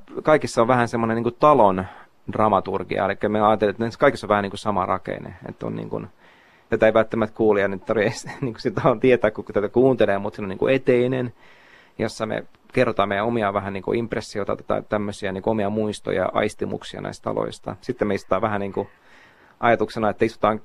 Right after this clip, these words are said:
köökkiin ja kuunnellaan vähän tarinoita talon historiasta ja tästä yhteiskunnallisesta merkityksestä. Ja sitten me mennään, niin kuin, ikään kuin saliin, missä me kuunnellaan näitä tarinoita paikallisilta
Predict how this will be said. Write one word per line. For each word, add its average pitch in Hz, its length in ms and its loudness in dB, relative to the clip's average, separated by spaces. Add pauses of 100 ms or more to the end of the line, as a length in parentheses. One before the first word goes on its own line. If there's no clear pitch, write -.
(100)
köökkiin 117 400 4
ja 104 240 0
kuunnellaan 107 400 0
vähän 104 200 -2
tarinoita 104 480 0 (300)
talon 107 200 0
historiasta 107 640 -6
ja 98 100 -4
tästä 107 280 -6
yhteiskunnallisesta 101 840 -6 (120)
merkityksestä. 110 640 -8
Ja 98 60 -4
sitten 104 220 -6
me 101 80 -4
mennään, 101 280 -6 (120)
niin 104 160 -4
kuin, 101 120 -2
ikään 95 160 -4
kuin - 120 -16
saliin, 123 380 4
missä 101 260 -6
me 98 160 -6 (560)
kuunnellaan 98 400 -2
näitä 95 200 -6
tarinoita 98 420 2
paikallisilta - 720 -4